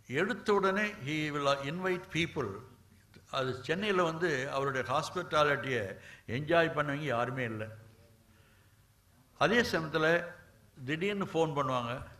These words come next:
"இன்னைக்கு என்ன ஃப்ரீயா இருக்கீங்களா?" "சரி, நான் அங்க வரேன், let us, uh, have some food." நேரா ஹோட்டலுக்கு வருவாரு, அழகா enjoy பண்ணி சாப்பிடுவாங்க. அதாவது தனக்குன்னு ஒரு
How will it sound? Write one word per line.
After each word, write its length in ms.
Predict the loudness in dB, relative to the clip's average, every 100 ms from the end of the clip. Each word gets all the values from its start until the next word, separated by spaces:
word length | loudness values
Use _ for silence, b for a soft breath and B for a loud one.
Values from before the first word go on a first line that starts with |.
| B B B B
"இன்னைக்கு 300 | -4 0 2
என்ன 60 | 2
ஃப்ரீயா 320 | 0 4 4
இருக்கீங்களா?" 560 | 4 2 0 2 2 -2 -10 -18 -20 -20 -20 B B B B
"சரி, 180 | -4 2
நான் 180 | 6 6
அங்க 200 | 6 6
வரேன், 480 | 6 2 -4 -16 -20 -20 -16 -8
let 60 |
us, 200 | -4 -4 -4
uh, 280 | -2 -2 -2 -2
have 180 | -2 0
some 140 | -4 -2 -4
food." 140 | -4 -6 -14 -16 -18 b b b b b _ _
நேரா 280 | 2 4 4
ஹோட்டலுக்கு 460 | 2 0 -2 0
வருவாரு, 480 | 0 -2 -2 -8 -14 -20 -20 -20
அழகா 480 | -6 0 2 2 2
enjoy 540 | 2 -2 -2 0 0 0
பண்ணி 280 | -4 -6 -8
சாப்பிடுவாங்க. 520 | -2 -2 -2 -4 -6 -12 -20 -20 -20 b b b b b b -6
அதாவது 880 | -2 2 2 2 2 2 2 -2 -8 -12 -2
தனக்குன்னு 580 | 0 0 0 0 2
ஒரு 400 | 2 2 0 -4